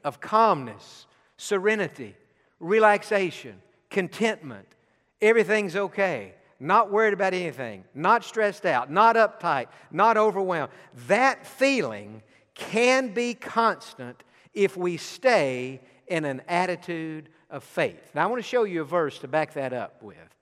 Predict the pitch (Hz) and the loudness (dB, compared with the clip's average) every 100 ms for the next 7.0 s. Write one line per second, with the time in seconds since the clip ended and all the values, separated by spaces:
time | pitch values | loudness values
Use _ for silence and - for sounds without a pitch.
0 | _ _ _ _ _ _ 170 180 202 277 | _ _ _ _ _ _ 0 2 4 2
1 | 247 226 202 185 170 175 160 156 160 147 | 2 -2 -2 -2 -4 -4 -4 -6 -8 -8
2 | 151 131 120 123 127 127 - 175 139 - | -8 -8 -10 -10 -12 -14 -12 -10 -12 -18
3 | _ 151 160 175 160 147 170 151 147 139 | _ -10 -6 -4 -4 -6 -8 -6 -6 -6
4 | 147 135 123 156 139 127 113 156 123 104 | -10 -14 -12 -12 -12 -14 -12 -14 -14 -16
5 | 98 _ _ _ _ _ _ 160 160 202 | -20 _ _ _ _ _ _ -4 0 0
6 | 262 - 214 170 170 165 147 127 123 | 0 -2 -4 -2 -6 -6 -6 -8 -10